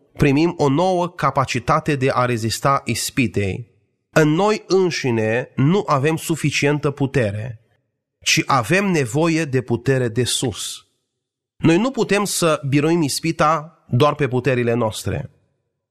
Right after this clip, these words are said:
Dacă ne încredem în noi, vom fi înfrânți cu mare ușurință și nu vom rezista înaintea ispitei.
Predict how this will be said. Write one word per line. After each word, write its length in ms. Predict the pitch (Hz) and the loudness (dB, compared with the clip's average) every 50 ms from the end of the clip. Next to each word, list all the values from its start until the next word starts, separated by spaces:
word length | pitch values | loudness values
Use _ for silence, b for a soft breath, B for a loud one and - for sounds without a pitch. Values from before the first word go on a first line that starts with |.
| _ _ _ | _ _ _
Dacă 280 | 135 156 151 147 156 | 2 2 4 2 2
ne 100 | 147 147 | 0 2
încredem 480 | 139 135 123 - 165 196 185 190 180 170 | 0 0 0 0 -2 0 0 0 0 0
în 100 | 160 151 | 0 0
noi, 500 | 139 131 117 110 107 107 120 127 - - _ _ _ _ _ | 0 0 0 0 -2 -2 -4 -6 -8 -14 _ _ _ _ _
vom 260 | 117 117 135 139 131 | 0 2 2 2 0
fi 200 | 131 - 175 180 175 | 0 -2 -2 0 2
înfrânți 560 | 165 143 127 - - 160 165 170 170 - - | 0 0 0 -2 -2 -2 0 0 -2 -4 -4
cu 120 | - 143 | -2 0
mare 280 | 131 147 151 156 151 139 - | 0 2 2 0 0 -2 -4
ușurință 580 | 139 135 - - 131 127 131 143 139 - 151 | -4 -4 -2 -2 0 0 0 0 0 -2 -4
și 160 | 131 - - | -4 0 0
nu 200 | 139 127 143 160 | 0 2 2 2
vom 200 | 156 151 143 135 | 2 0 0 0
rezista 580 | 131 131 120 117 113 - - - 135 131 135 - _ | 0 -2 -2 -2 -6 -6 -2 0 0 0 0 0 _
înaintea 420 | 131 123 117 120 127 123 - 117 | -2 0 0 0 0 -2 -2 -2
ispitei. 680 | 113 113 104 - - - 117 98 - 101 92 - 135 | -2 -2 -4 -4 -2 -2 -2 -2 -2 -4 -4 -6 -10